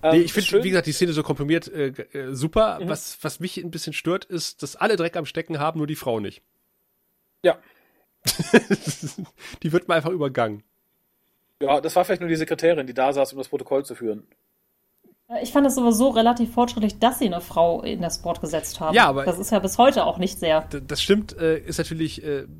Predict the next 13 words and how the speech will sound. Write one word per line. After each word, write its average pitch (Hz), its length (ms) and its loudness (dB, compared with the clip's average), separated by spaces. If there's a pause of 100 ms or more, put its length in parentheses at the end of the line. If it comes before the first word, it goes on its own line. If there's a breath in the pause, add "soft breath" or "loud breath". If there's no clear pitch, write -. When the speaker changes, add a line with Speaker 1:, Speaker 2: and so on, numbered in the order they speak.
(200)
Speaker 2:
in 156 160 -6
der 139 80 -2
Minderheit. 185 640 -4
Speaker 3:
Ah, 359 160 4 (160 loud breath)
ich 370 240 4
weiß 381 240 4
wieder, 302 240 4
woran 269 240 4
es 247 140 2
mich 247 180 8
erinnert. 233 380 6
An 240 280 2
Dogma. 240 580 2